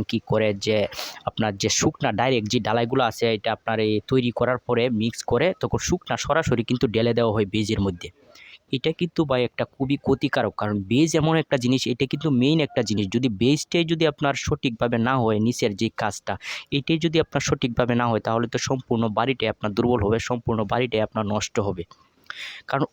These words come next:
অবশ্যই আমি কিন্তু ভাই এই বর্ষাকালে অনেক কাজ করেছি, হয়তো তখন আমার চ্যানেল ছিল না, আমি ভিডিও করছি না, কিন্তু আমিও কিন্তু ভাই পানির মধ্যে কিন্তু কাজ করেছি, ঢালাই করেছি,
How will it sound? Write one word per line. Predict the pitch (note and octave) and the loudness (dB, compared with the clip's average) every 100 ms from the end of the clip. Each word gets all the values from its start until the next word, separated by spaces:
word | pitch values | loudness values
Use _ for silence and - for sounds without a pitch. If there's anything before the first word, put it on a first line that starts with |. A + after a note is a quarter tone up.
| - | 0
অবশ্যই | C3 D#3+ - G3 - | 2 4 2 2 2
আমি | C3+ | 0
কিন্তু | D3 D#3 D#3+ | 0 0 2
ভাই | C#3 C3+ - | 2 0 0
এই | C3+ C3 B2 - - | 0 2 2 -2 -4
বর্ষাকালে | A#2 - - B2 | -4 -4 -2 0
অনেক | A2+ A2 - | 0 -2 -4
কাজ | G#2+ - | -6 -2
করেছি, | - A2 - F#3 - - - - | 0 0 -2 -4 -4 -10 -4 -2
হয়তো | A2+ B2 A#2+ A2+ - A#2+ | 0 2 2 2 -2 -4
তখন | A2+ - A2+ | -2 0 0
আমার | A2 A2 | 0 -2
চ্যানেল | - A#2 A#2 | -2 0 0
ছিল | A2+ A2+ A2+ | 0 0 0
না, | A2 | 0
আমি | G#2+ | 0
ভিডিও | G#2 A2+ A2+ | 0 0 0
করছি | - G2+ - | 0 -4 -4
না, | A2+ - | -4 -2
কিন্তু | A2+ A2 - | -2 -2 -2
আমিও | A#2+ A#2+ C3+ | 0 2 2
কিন্তু | - C#3 C#3 | 0 -2 0
ভাই | C3 - | 0 0
পানির | A#2 B2 | 0 2
মধ্যে | C3 B2+ C3+ | 2 2 2
কিন্তু | B2+ B2 B2 | 2 2 2
কাজ | - A#2 - | 0 -2 -2
করেছি, | - G#2+ - | -4 -2 -4
ঢালাই | G2+ G2+ A2+ | -2 0 0
করেছি, | - G#2+ | 0 0